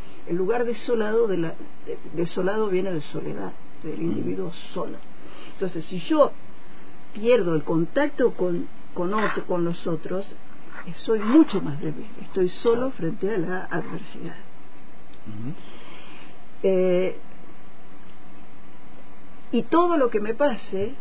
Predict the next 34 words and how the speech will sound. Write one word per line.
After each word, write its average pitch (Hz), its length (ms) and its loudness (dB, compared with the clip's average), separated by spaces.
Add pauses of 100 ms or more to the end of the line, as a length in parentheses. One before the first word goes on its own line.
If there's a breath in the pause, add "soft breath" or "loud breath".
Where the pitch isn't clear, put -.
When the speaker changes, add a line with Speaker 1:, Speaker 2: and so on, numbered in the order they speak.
(100)
Speaker 1:
de 196 100 0
alguna 220 320 0
manera, 214 360 0
revierte 247 800 0 (560)
en 180 160 -2
culpa 196 360 2
mía, 277 320 6 (160)
que 196 120 2
es 190 160 0 (100)
otro 220 340 2
del, 175 200 4
de, 165 540 -2
yo 294 140 6
soy 202 260 0
el 180 120 -2
tonto, 247 360 0
yo 226 180 0
soy 202 180 -2
el 185 120 0
que 175 120 0
no 170 100 2
me 165 140 2
adapto, 226 420 0
yo 196 200 -2
soy 185 200 0
el 170 120 0
que 170 80 -2
no 165 160 0
puedo, 240 520 10
¿entendés? 160 320 4
Speaker 2:
Claro, - 160 2
es - 60 -2
culpa 107 240 0
mía. 107 160 -2